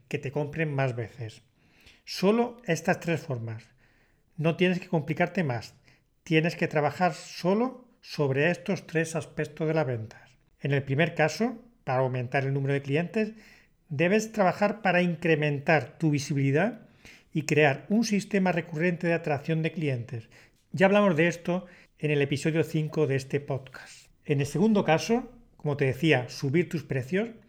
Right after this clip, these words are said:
debes trabajar eficazmente para construir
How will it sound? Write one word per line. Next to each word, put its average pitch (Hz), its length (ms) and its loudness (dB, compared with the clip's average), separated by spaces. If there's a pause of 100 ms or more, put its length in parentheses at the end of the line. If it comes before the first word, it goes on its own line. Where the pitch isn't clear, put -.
(480)
debes 185 360 0
trabajar 170 400 -2
eficazmente 226 760 -2
para 185 220 -2
construir 156 560 -4